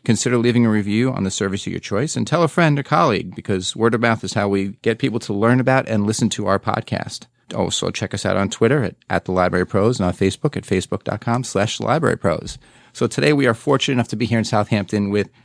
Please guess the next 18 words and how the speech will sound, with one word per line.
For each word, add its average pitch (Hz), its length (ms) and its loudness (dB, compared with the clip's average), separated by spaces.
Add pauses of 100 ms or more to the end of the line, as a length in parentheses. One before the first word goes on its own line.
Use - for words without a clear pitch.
(120)
Kathleen 127 440 0
Russo. 110 520 0 (480)
Kathleen 120 560 2
is 107 420 -2
the 98 120 -4
co-director 117 800 0
of 101 320 0
the 104 200 0
Audio 117 260 2
Podcast 104 600 -2
Fellows 117 380 2
Program 90 460 -2
at 90 60 -6
Stony 98 300 0
Brook - 260 -6
University's 92 640 -2
Southampton 98 540 0
campus. - 480 -8